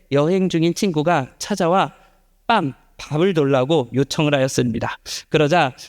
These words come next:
이 요청을 받은 사람은 친구에게 "아이 사람아, 늦은 밤 이게 뭐야? 지금 와이프도 자고 애들도 자고, 아이 그냥 내일 찾아와. 그냥 다른 데 가서 그 사 먹고 왜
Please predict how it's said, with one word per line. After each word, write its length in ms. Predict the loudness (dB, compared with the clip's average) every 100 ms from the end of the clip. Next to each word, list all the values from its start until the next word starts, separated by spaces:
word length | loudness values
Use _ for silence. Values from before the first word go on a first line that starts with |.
| -4
이 180 | 0 2
요청을 320 | 0 0 0
받은 220 | 2 2
사람은 340 | 2 0 0 -2
친구에게 760 | -2 0 2 2 2 0 -4 _ _ -10 -6
"아이 100 | -4
사람아, 640 | -2 0 0 2 0 -4 _
늦은 360 | -2 0 0 2
밤 180 | 2 2
이게 220 | 0 0
뭐야? 640 | -2 0 2 2 0 -4 -10 _ _ -8
지금 440 | -4 0 0 0
와이프도 520 | 0 0 0 -2 -2
자고 400 | 0 0 0 -2 -2
애들도 360 | -2 0 0 0
자고, 280 | 0 0 -2 _ _ _
아이 180 | -14 -12
그냥 260 | -4 0 2
내일 220 | 2 0
찾아와. 640 | -2 -2 0 0 0 -2 -2
그냥 280 | 0 0 -2 -4
다른 240 | 0 2 2
데 80 |
가서 400 | 0 0 0 0 0
그 140 | -2
사 340 | -2 -6 -4
먹고 360 | -4 -2 0 2
왜 500 | 2 0 0 2